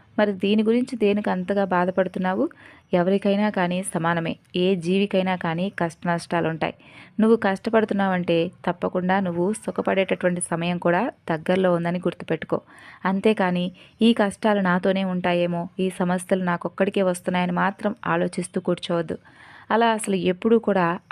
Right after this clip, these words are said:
ఆలోచించను వద్దు. ఈ తండ్రి నీకు మంచి జీవితాన్నే ప్రసాదించాడు. ఆనందంగా గడిపి సంతోషంగా నువ్వు ఉండడానికి ప్రతి క్షణం సహాయం చేస్తూనే ఉంటాడు. బాధలు, కష్టాలు చూసుకుంటూ దుఃఖిస్తూ కూర్చుంటే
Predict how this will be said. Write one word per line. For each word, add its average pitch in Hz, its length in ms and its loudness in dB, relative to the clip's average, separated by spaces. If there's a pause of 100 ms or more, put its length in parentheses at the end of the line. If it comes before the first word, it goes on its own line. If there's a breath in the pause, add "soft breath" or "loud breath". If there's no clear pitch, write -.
ఆలోచించను 180 680 0
వద్దు. 165 240 -4 (640 soft breath)
ఈ 220 140 4
తండ్రి 214 340 0
నీకు 180 440 0 (140)
మంచి 175 280 -2
జీవితాన్నే 185 500 0
ప్రసాదించాడు. 170 760 -2 (380 soft breath)
ఆనందంగా 190 560 2
గడిపి 175 500 2 (380 soft breath)
సంతోషంగా 214 640 2
నువ్వు 180 200 0
ఉండడానికి 185 640 0 (320 loud breath)
ప్రతి 226 320 2
క్షణం 190 340 -4
సహాయం 180 560 0 (100)
చేస్తూనే 175 380 -2
ఉంటాడు. 170 360 -2 (360 soft breath)
బాధలు, 175 480 0
కష్టాలు 202 560 0 (100)
చూసుకుంటూ 208 440 -2
దుఃఖిస్తూ 202 520 -2
కూర్చుంటే 185 640 -2